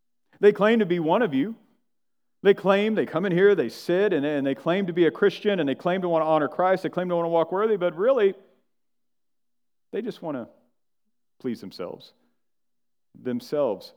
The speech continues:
is their true God. Their aim is to please themselves, to enjoy life. Self-indulgence is their word. They're the "I deserve" people. Spend my life for the Lord?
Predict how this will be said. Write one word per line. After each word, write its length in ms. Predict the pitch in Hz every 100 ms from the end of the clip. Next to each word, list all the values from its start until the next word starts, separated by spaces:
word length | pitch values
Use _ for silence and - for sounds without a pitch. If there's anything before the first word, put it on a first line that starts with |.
| -
is 100 | 110
their 100 | 107
true 220 | - 117
God. 320 | 95 50 - - _ _ _ _ _ _ _ _ _ _ _ _ _ _ _ _ _ _ _ -
Their 220 | 180 160
aim 240 | 165 180
is 140 | 165 139
to 80 |
please 300 | - 170 185
themselves, 520 | 165 175 175 180 175 -
to 80 |
enjoy 500 | 135 110 127 147 160
life. 300 | 156 127 104
Self-indulgence 2000 | - - 185 196 202 - - _ _ - 135 123 - 139 143 117 107 - - - - _ _ _ _
is 200 | 113 117
their 160 | 113 110
word. 340 | 107 110 95 - _ _ _ _ _ _ _ _ _ _ _ _ _ _ _ _ _ _ _
They're 160 | 135 151
the 120 | 139
"I 200 | 131 147
deserve" 520 | 147 117 135 135 -
people. 360 | - 98 - - _ _ _ _ _ _ _ _ _ _ _ _ _ _ _ _ _ _ _ _ _ _
Spend 280 | _ - 175
my 100 | 160
life 260 | 156 170 -
for 80 |
the 80 | 127
Lord? 360 | 123 175 302